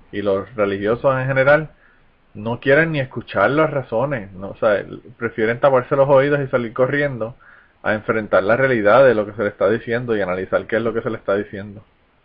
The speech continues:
De verdad que es un video que a mí me pareció increíble. Y por cierto, el video ese lo encontré en unos comentarios que se hicieron en la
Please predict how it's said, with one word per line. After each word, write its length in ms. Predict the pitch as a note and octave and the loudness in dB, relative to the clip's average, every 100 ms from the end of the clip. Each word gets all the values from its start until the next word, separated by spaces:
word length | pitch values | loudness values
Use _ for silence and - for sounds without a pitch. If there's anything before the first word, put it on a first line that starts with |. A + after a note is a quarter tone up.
| _ _ _ - | _ _ _ -6
De 120 | G#2 | -2
verdad 220 | G2+ G#2 | 0 -2
que 80 | C3 | -4
es 60 | |
un 100 | A#2+ | -6
video 320 | A#2 A2+ A#2+ A#2 | -2 0 0 -2
que 240 | G#2 - | -8 -6
a 60 | F#2+ | -8
mí 220 | G#2+ G#2+ | -8 -10
me 80 | A#2+ | -2
pareció 680 | B2+ B2+ B2+ B2 A#2 - A2+ | 0 2 0 -2 -2 -6 -12
increíble. 560 | A2+ G#2+ G2+ G#2+ G2+ - - - | -6 -2 -2 -4 -8 -12 -20 -12
Y 80 | - | -2
por 140 | A#2+ A#2 | 0 2
cierto, 420 | D#3 D#3+ B2+ - - - - | 2 4 2 2 -12 -14 -6
el 100 | A#2+ | -2
video 320 | A#2 A2+ A#2 | 0 4 4
ese 140 | C#3 | 4
lo 60 | D#3 | -2
encontré 600 | D#3 D3 C3 C#3 E3+ E3+ - _ _ _ - | -2 -4 0 0 0 -2 -10 _ _ _ -6
en 260 | A2 A2 | -6 -4
unos 300 | G#2+ A2+ C3 | -8 -6 -6
comentarios 760 | - D#3 C#3+ C3 C3 C3+ D3 - | -2 -2 -2 0 2 4 2 0
que 160 | - B2 | -4 -2
se 120 | A#2 | -4
hicieron 720 | A2 - G2+ G#2+ B2+ C#3 C3 | -4 -4 0 2 0 -4 -8
en 300 | A#2+ A#2 A2+ | -8 -6 -2
la 440 | G#2+ G2 F2 E2 | 0 0 -2 -6